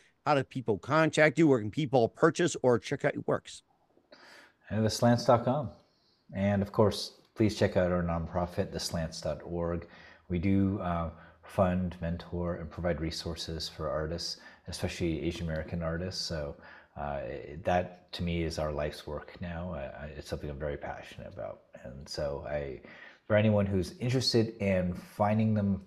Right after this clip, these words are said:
Speaker 2: their voice through art, whether it's music, theater, film, or anything else, uh, check out the slants dot org.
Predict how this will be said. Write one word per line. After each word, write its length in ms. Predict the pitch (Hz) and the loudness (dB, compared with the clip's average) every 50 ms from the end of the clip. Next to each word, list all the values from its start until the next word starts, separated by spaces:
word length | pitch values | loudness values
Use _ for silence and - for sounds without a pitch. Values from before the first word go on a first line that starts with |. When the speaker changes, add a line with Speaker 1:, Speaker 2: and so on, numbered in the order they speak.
| - _ _ | -16 _ _
Speaker 2:
their 160 | - 87 90 | 2 2 2
voice 400 | 82 87 85 90 98 95 - - | 4 4 4 4 4 2 0 -8
through 520 | - - - 90 92 95 104 107 110 110 - - | -10 -4 -2 0 2 2 4 2 2 0 4 6
art, 300 | - - 143 - - - | 6 6 6 4 -2 -4
whether 320 | - 175 180 165 160 - 156 | 2 2 4 4 4 0 -2
it's 200 | - - - 87 | -4 -6 -6 -4
music, 540 | 85 85 87 85 85 90 90 87 87 - - - - | -2 0 0 0 0 0 -2 -2 -2 -4 -14 -10 -4
theater, 400 | 98 92 90 82 90 90 87 87 | -2 0 0 2 2 0 0 -2
film, 400 | - - 92 90 92 92 90 85 | -4 -4 -2 -2 0 0 -2 -2
or 120 | 80 80 | -2 -2
anything 360 | 82 85 90 87 - 90 85 | -2 -2 -2 -2 -4 -6 -6
else, 340 | 85 85 98 104 104 - - - - - - - - _ _ - - | -4 -4 -4 -4 -4 -6 -8 -10 -20 -20 -20 -20 -20 _ _ -10 -8
uh, 220 | 80 80 76 76 - - _ - | -6 -6 -6 -8 -10 -14 _ 0
check 180 | - 107 104 117 | 0 2 4 4
out 200 | 113 110 - - - - - - - - - | 2 2 0 -6 -14 -18 -16 -16 -14 -12 -4
the 100 | 104 98 | -4 -4
slants 320 | - - 101 92 92 - - | -2 0 0 0 0 0 -2
dot 140 | 87 80 | -4 -4
org. 340 | 78 69 53 - - - - | -4 -4 -6 -8 -10 -12 -16